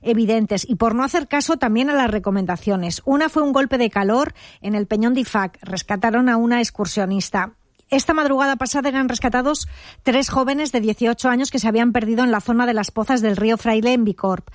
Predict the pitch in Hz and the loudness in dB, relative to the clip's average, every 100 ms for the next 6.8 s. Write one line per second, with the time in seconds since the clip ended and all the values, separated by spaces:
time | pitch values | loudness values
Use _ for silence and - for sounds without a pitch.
0 | - - - - _ 185 202 226 247 254 | -20 -20 -20 -20 _ -4 0 0 0 2
1 | 247 233 220 262 247 240 214 190 247 262 | 2 2 0 2 2 2 -2 -2 -2 -2
2 | 240 226 226 226 226 233 208 208 196 190 | 0 2 2 0 0 0 0 0 0 0
3 | 180 185 175 - 220 233 254 247 - 277 | -2 -4 -6 -2 0 2 0 -2 -8 -2
4 | 269 285 - 269 277 262 262 277 240 233 | 0 0 -2 -2 2 2 2 0 0 -2
5 | 220 226 220 190 247 233 240 262 - 240 | 0 2 2 0 0 0 0 -2 -2 -2
6 | 202 208 220 220 233 233 247 269 | 0 0 0 0 2 4 2 0